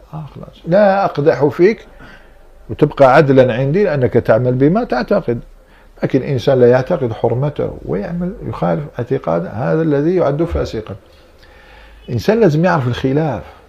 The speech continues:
لازم تعرف الخلاف. إذن الورع هو ساعة العلم. هذه مسائل الأسماء والأحكام، تبديع، تفسيق، تكفير، يا إخواننا. مش أيوة، مش مسائل الجرح والتعديل.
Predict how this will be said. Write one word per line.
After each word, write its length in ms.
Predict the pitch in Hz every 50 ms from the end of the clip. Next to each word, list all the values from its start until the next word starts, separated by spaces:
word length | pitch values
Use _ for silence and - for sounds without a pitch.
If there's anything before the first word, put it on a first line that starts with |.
| _ _ _ _ _ _ _ _ _ _ _ - - - - -
لازم 260 | - 180 196 156 147 131
تعرف 340 | - 139 160 175 156 -
الخلاف. 500 | 147 135 - 143 135 123 117 107 95 87 - - - - - _ - - - - - - - -
إذن 260 | 110 113 131 127 123
الورع 400 | 127 135 156 180 196 202 214 226
هو 380 | 202 - - - 101 117 123
ساعة 420 | 135 - - 180 180 127 120 143 135 -
العلم. 400 | 139 120 98 - 139 131 113 87 67 57 - - - _ _ _ _ _ _ _ _ _ _ _ _ _ _ _
هذه 200 | 123 135 139 151
مسائل 360 | 147 139 120 - 165 160 147
الأسماء 340 | 131 127 - - 156 165 175
والأحكام، 540 | 151 123 92 - - - - 160 156 139 117
تبديع، 420 | - - 123 120 123 123 131 110
تفسيق، 440 | - - 139 - - - - - -
تكفير، 460 | - - - - - 131 127 117 104
يا 40 | 101
إخواننا. 360 | 92 98 95 95 90 71 65 - _ _ _ - - _ _ _ _ _ _ -
مش 120 | - -
أيوة، 300 | - 165 143 139 139 127
مش 180 | 117 - - 180
مسائل 360 | 175 175 143 - 135 123 117
الجرح 220 | 104 110 104 95
والتعديل. 480 | 101 98 - - - 85 82 - -